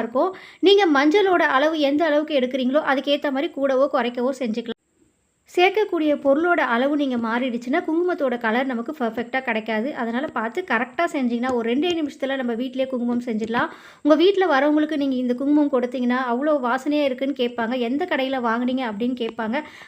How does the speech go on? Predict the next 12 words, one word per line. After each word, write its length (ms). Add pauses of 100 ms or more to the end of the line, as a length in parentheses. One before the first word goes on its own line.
(180)
அந்த 240
அளவுக்கு 320
அந்த 100
வாசனை 480
வந்து 220
ரொம்பவே 320
நல்லா 360
இருக்கும். 380
எல்லாருக்குமே 500
வந்து 160 (120)
நல்ல 260
ஒரு 160